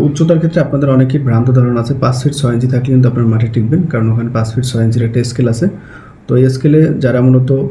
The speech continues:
ভিতরে যেতে পারবেন না, এই স্কেল দিয়ে, তারাই মূলত টিকবেন। সেক্ষেত্রে আপনাদের ওজন উচ্চতা যদি ঠিক থাকে, সেক্ষেত্রে আপনি প্রাথমিকভাবে টিকবেন। এরপরে মূলত আপনাদের যে বিষয়গুলো দেখা হবে, অর্থাৎ আপনার বডিটা চেক করা হবে। তবে সেক্ষেত্রে পুরো বডি না, যেমন আপনার হাত পা, আপনার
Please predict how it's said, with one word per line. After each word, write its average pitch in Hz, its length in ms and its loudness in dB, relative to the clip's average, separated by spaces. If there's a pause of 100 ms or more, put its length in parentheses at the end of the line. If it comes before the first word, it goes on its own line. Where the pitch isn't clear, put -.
(420)
ভিতরে 127 320 0
যেতে 127 200 2
পারবেন 113 200 2
না, 110 80 4
এই 104 100 0
স্কেল 117 200 -2
দিয়ে, 135 160 2
তারাই 110 220 -2
মূলত 110 140 0 (100)
টিকবেন। 113 260 0 (100)
সেক্ষেত্রে 110 360 -4
আপনাদের 113 240 -2 (220)
ওজন 117 240 -2
উচ্চতা 127 320 -2
যদি 123 160 0 (100)
ঠিক 131 180 2
থাকে, 135 180 0 (840)
সেক্ষেত্রে 127 360 0
আপনি 135 120 -2 (160)
প্রাথমিকভাবে 123 560 2
টিকবেন। 123 300 0 (180)
এরপরে 131 340 0
মূলত 135 260 -2
আপনাদের 117 340 -2
যে 120 140 0
বিষয়গুলো 117 380 0
দেখা 104 140 -4
হবে, 101 140 -2
অর্থাৎ 107 220 -4
আপনার 110 160 -2 (100)
বডিটা 120 340 0
চেক 131 200 0
করা 117 180 0
হবে। 107 140 0 (540)
তবে 127 180 0
সেক্ষেত্রে 143 340 0 (100)
পুরো 147 220 4
বডি 123 240 2
না, 175 40 2 (220)
যেমন 113 260 2 (140)
আপনার 110 300 -4
হাত 117 180 -2 (120)
পা, 117 120 -2 (760)
আপনার 110 220 -2